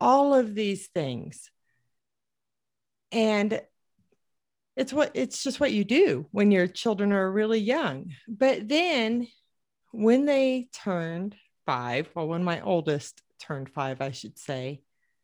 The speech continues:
my focus began to shift.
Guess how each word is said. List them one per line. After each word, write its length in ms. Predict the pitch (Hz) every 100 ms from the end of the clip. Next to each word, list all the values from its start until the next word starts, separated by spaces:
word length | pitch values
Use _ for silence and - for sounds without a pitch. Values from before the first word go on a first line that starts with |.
| _ _ _ _ _ _ _ _ _ -
my 180 | 208
focus 440 | 202 214 202 202 -
began 420 | 175 160 147 151
to 100 | 180
shift. 560 | - 277 254 143 -